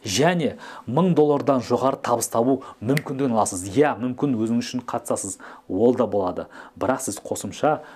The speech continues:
табыс табу мүмкіндігін де аласыз. Мысалы, ы, он мың теңгеден минимум үш адам қабылдасақ, отыз мың теңге күніне түседі. Отыз мың теңгені он күннен қабылдасақ, ы, үш жүз мың теңге.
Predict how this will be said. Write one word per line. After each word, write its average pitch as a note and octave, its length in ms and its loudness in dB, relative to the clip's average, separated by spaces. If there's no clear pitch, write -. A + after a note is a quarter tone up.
табыс - 320 -6
табу G2+ 200 -2
мүмкіндігін C#3 440 -4
де B2 80 2
аласыз. - 460 -2
Мысалы, D3+ 480 2
ы, - 80 0
он A2+ 400 4
мың F3 80 -2
теңгеден B2+ 640 2
минимум B2 460 4
үш - 160 0
адам D#3+ 160 2
қабылдасақ, C3 560 2
отыз C3 280 0
мың D3 160 -2
теңге B2 240 -4
күніне A2 320 -4
түседі. - 380 -8
Отыз D#3 320 4
мың F#3 240 4
теңгені C#3 400 2
он D3 320 4
күннен D#3 400 0
қабылдасақ, B2 640 0
ы, G2+ 320 2
үш - 140 -2
жүз B2+ 100 -4
мың B2+ 240 0
теңге. G2 240 -4